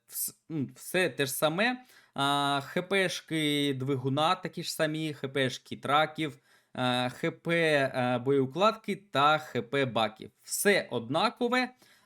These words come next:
але в два сім дев'ятого шанс підпалу тринадцять відсотків,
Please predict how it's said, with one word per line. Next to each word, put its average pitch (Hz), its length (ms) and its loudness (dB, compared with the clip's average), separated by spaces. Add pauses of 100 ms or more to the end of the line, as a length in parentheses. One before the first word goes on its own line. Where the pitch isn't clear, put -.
(140)
але 160 440 4 (220)
в 123 60 -6
два 160 200 0
сім 165 220 -4
дев'ятого 135 640 0
шанс 165 580 0
підпалу 127 680 0 (140)
тринадцять 175 520 0
відсотків, 185 600 -4